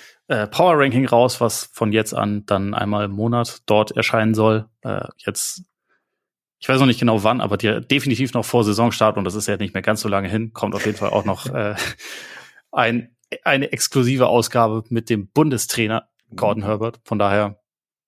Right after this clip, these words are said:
Speaker 2: Weltmeister.
Speaker 1: meldet euch einfach mal an.
Speaker 2: Weltmeister.
Speaker 1: Weltmeister, ganz genau.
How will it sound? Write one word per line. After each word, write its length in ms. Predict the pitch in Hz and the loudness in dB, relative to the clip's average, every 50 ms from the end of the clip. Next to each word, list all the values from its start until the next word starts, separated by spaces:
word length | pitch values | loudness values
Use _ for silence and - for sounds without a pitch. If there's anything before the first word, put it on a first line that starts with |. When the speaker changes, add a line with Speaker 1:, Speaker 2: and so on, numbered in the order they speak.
| _ _ _ _ _ _ _ | _ _ _ _ _ _ _
Speaker 2:
Weltmeister. 160 | - 113 123 127 143 | 0 0 2 4 4
Speaker 1:
meldet 160 | 156 135 127 | 4 4 4
euch 120 | 110 107 120 | 4 4 4
einfach 160 | 113 101 104 | 2 2 2
mal 180 | 101 95 95 | 2 4 4
an. 200 | 95 95 104 98 - _ _ | 4 2 0 -2 -8 _ _
Speaker 2:
Weltmeister. 1040 | - - - - 233 - - - _ - - - - - 180 - - - - 92 - _ _ _ _ _ _ _ _ | -8 -2 -2 0 0 -2 -6 -12 _ -20 -16 -14 -12 -12 -12 -12 -14 -18 -20 -20 -20 _ _ _ _ _ _ _ _
Speaker 1:
Weltmeister, 800 | - 123 120 - - 95 90 90 - - - 107 107 120 - _ _ | 0 0 0 0 -2 -2 -2 -2 -2 -2 -4 -4 -4 -4 -10 _ _
ganz 200 | - 107 98 - | -6 -6 -4 -4
genau. 440 | - 101 98 95 101 117 - _ | -6 -6 -4 -6 -6 -6 -10 _